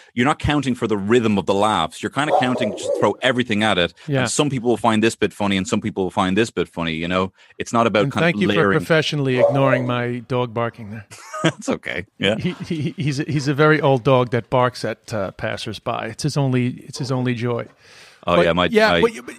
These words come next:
Speaker 2: but, but the rhythm, the rhythm is different. Uh,
Speaker 1: Yeah.
Speaker 2: you know, d-, definitely. Uh, but at the same time, it's, he'll stop in a sec. But at the same time, isn't it great that you did wanna do live performance?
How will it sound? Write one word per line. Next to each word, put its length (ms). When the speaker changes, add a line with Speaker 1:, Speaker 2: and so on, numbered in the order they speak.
Speaker 2:
but, 200
but 120
the 80
rhythm, 340
the 100
rhythm 300
is 80
different. 480
Uh, 220
Speaker 1:
Yeah. 160
Speaker 2:
you 60
know, 120
d-, 160
definitely. 760
Uh, 340
but 160
at 120
the 80
same 280
time, 400
it's, 300
he'll 360
stop 380
in 40
a 40
sec. 180
But 120
at 60
the 60
same 200
time, 260
isn't 180
it 80
great 360
that 340
you 120
did 280
wanna 280
do 200
live 340
performance? 720